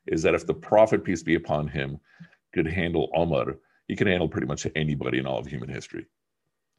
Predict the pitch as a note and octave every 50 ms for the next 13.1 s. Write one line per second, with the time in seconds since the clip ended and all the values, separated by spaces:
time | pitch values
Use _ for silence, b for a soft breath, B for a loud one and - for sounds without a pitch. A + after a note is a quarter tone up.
0 | - - - B1+ C2 C2+ - - C#2+ C2+ C2 C2+ C2 B1+ - _ _ - D2+ D#2+
1 | D#2+ D#2+ D#2 D#2+ D2+ C2+ - - - - - - - F2+ F2+ - - - - b
2 | b b b b b b b _ - - C#2+ - _ _ _ _ _ - _ _
3 | _ - G#2+ A2 G#2 - D#2+ D#2+ - - _ - D#2+ D2+ - - C#2 C2+ A#1+ G#1+
4 | G1+ G1+ - - - - _ _ _ _ _ _ _ _ _ _ _ _ - -
5 | - C#2 C#2 C2+ C2 C2 C2 - C#2+ - - _ _ _ _ - - C#2+ C#2+ C#2
6 | C#2 C#2+ C#2+ C2+ C2 - - D#2 D2+ D2+ - D2+ C#2 - D2 C2 C2 - C2 B1+
7 | D2 B1+ B1 C2 C2 C#2 C#2 B1 C2 C#2+ - - - F2+ F#2+ F#2+ F#2+ F2+ E2+ D#2+
8 | E2+ D2+ C#2+ D2 C#2+ C2+ C2 C2 C2+ A#1+ A#1+ B1+ A#1 B1+ - - - D2 - -
9 | - - - - C2+ C2 - - - D2 C#2+ C#2+ C#2+ D2 D2+ C2+ - D#2+ D#2 D2+
10 | - - - - - - - _ _ _ _ _ _ _ _ _ _ _ _ _
11 | _ - - C2+ C2+ C2 C2 C2 C2 - - _ _ _ - - D2 C#2+ C2+ C2+
12 | C2 B1+ C2+ - - - D2+ D2+ D2+ C#2+ D2 - - - D2+ C#2+ C#2+ C#2 C#2 C2+
13 | B1 -